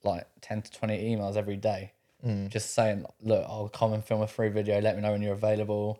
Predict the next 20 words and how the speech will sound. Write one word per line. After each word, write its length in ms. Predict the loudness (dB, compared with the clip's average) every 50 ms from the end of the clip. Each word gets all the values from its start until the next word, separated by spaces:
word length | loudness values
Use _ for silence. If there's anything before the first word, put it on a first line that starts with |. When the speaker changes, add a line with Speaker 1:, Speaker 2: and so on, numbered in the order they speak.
| _ -4
Speaker 2:
Yeah, 440 | 0 4 4 6 6 6 4 4 2
yeah. 240 | 2 2 2 2 2
Speaker 1:
Um, 260 | 0 0 -2 -4 -2
we 80 | -2 -2
can 160 | 0 0 2
make 200 | 2 2 2 2
it 100 | 0 0
to 60 | 2
how 160 | 4 6 6 6
you 180 | 6 4 2
want 180 | 2 2 0 0
it, 160 | 0 -2 -4 -8 _ _ -20
and 120 | -14 -10 -8
you 120 | -6 -6
can 160 | -4 -2 0
use 180 | 0 2 2 2
it 80 | 0 0
as 180 | 0 -2 -2 0
you 80 | 0
wish. 380 | 0 0 0 -2 -6 -14 -16